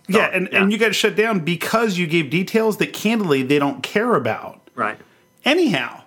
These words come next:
Speaker 1: And which
Speaker 2: Exactly.
Speaker 1: is, which is kind of ironic. I mean, you know, I spend a lot of time on the buyer's mind in terms of how people make decisions. And, and I always say, "Look, in my research, what, what we see is that people first wanna know what problems this solve and why do I need it?"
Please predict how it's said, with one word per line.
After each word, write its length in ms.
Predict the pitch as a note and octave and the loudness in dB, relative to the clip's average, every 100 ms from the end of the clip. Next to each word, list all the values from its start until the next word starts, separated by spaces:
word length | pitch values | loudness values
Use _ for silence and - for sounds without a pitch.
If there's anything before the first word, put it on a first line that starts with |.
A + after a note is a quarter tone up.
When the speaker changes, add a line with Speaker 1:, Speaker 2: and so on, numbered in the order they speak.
| _ - | _ -2
Speaker 1:
And 120 | F3 | 0
which 200 | F#3+ G3 | 2 2
Speaker 2:
Exactly. 40 | G#3 | 0
Speaker 1:
is, 140 | D3+ | 0
which 180 | E3+ F3 | 0 0
is 80 | F#3+ | 2
kind 160 | G3 | 2
of 80 | F#3+ | 2
ironic. 540 | F3 D#3 B3 G3 B2 D#3+ | 0 0 0 0 -2 -2
I 60 | |
mean, 260 | D#3 D#3 D#3+ | -2 -2 0
you 80 | D#3+ | 2
know, 60 | |
I 100 | F3 | 2
spend 220 | F#3 F3+ | 0 -2
a 20 | D3+ | 0
lot 140 | D3 | -2
of 80 | C3 | 0
time 260 | D3+ C#3+ | -2 0
on 340 | C3+ C3 B2+ B2+ - - _ _ | 0 0 0 -2 -12 -20 _ _
the 100 | - | -2
buyer's 520 | B2 C3+ C#3 C3+ C3+ B2+ | 0 2 2 2 0 0
mind 320 | B2+ B2+ B2 | 0 0 0
in 100 | A#2 | 0
terms 320 | C3 B2+ A2+ | 0 0 2
of 240 | A#2 A2 | 0 0
how 280 | A2 - C#3 | -4 -2 -2
people 260 | C3+ A#2 A#2+ | -2 -4 -2
make 220 | A#2 A2+ | -2 -4
decisions. 840 | G#2+ F#3+ G3+ C#3 A2+ G#2 A2+ A2+ - - - _ - | -6 -4 -2 -2 -4 -6 -8 -10 -14 -20 -20 _ -4
And, 240 | C3+ C3 | 0 0
and 120 | C3+ | 0
I 140 | C3+ C#3 | 0 2
always 220 | C3+ C3+ | 2 0
say, 300 | C3 B2 B2 | 0 0 0
"Look, 300 | E3 C#3+ - _ _ _ - - | 0 -2 -4 _ _ _ -20 -6
in 140 | D3+ | 0
my 160 | C3+ C#3 | 2 2
research, 560 | C#3+ G#3 G3+ B2+ B2 C3+ | 2 0 2 0 0 0
what, 240 | C3+ C3+ | -2 0
what 140 | C#3 | 0
we 100 | B2+ | 0
see 260 | B2+ C#3 B2+ | -2 -2 0
is 140 | B2+ | 0
that 320 | B2+ A#2+ - - | 0 -2 -4 -4
people 240 | D#3 C#3 | -2 -2
first 340 | - E3 E3 | 0 0 0
wanna 200 | E3 D#3+ | 0 2
know 200 | C3 B2+ | 2 2
what 300 | A#2 C3+ - | 2 2 0
problems 380 | - D3 D3 B2 | 0 2 2 0
this 160 | B2 - | 0 0
solve 240 | A#2+ A#2+ | 0 0
and 100 | A#2+ | 0
why 140 | A#2 C3 | 2 2
do 120 | C3+ | 2
I 120 | B2+ | 2
need 200 | B2 A2 | 2 0
it?" 300 | G2 - | -4 -8